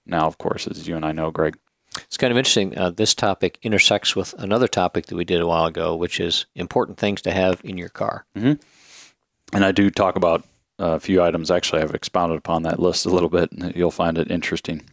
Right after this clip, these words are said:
Speaker 2: Mm-hmm.
Speaker 1: And that may be show number two.
Speaker 2: Mm-hmm.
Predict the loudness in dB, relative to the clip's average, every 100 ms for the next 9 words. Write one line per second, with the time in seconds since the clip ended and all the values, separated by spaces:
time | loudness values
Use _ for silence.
0 | _ -12 -10 -12 _ _ -4 2 2 2
1 | 0 0 2 2 0 -6 -4 -4 -4 -8
2 | -16 -14 -12 -10 -10 -12